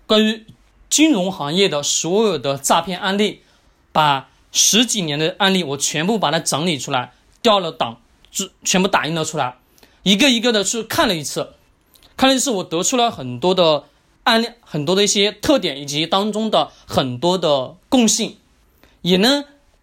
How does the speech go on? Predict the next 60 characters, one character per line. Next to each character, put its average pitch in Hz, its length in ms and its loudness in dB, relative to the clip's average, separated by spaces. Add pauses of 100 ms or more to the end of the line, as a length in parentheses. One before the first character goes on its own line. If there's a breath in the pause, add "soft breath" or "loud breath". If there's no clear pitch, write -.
(100)
为 247 140 6
了 185 340 0
后 262 220 -2
面 233 340 -4
给 147 80 -6
大 160 80 0
家 180 80 -2
去 190 220 -4
把 120 360 -2
咱 135 200 -4
们 165 100 -6
的 151 160 0
金 202 180 0
融 202 120 -2
防 175 160 -2
骗 214 100 -2
课 220 100 0
程 180 280 -6
录 220 120 -2
制 196 140 -4
的 160 120 0
更 226 180 -2
好， 135 280 -6 (200 soft breath)
再 196 120 0
去 185 240 -4 (320)
不 151 140 -4
断 208 240 2
的 147 340 -2 (140)
做 202 120 2
整 160 220 -4
理。 175 220 -4 (240 soft breath)
那 226 80 0
么 269 80 6
好， 185 340 -2 (100)
我 151 80 -6
们 160 100 -4
今 277 180 4
天 277 100 4
呢， 269 140 2
刚 277 200 0
好 156 280 -2 (540)
聊 147 200 2
到 277 120 4
了 240 100 0
这 226 100 -6
里， 160 280 -10
我 135 80 -8
就 147 80 -6
跟 160 80 -2
大 170 80 0
家 180 40 0
去 180 120 -6
分 285 200 0
享 127 200 -4
一 - 20 -10
下 147 160 -2
这 147 80 -6
个 160 100 -6
话 247 220 -2
题。 139 280 -8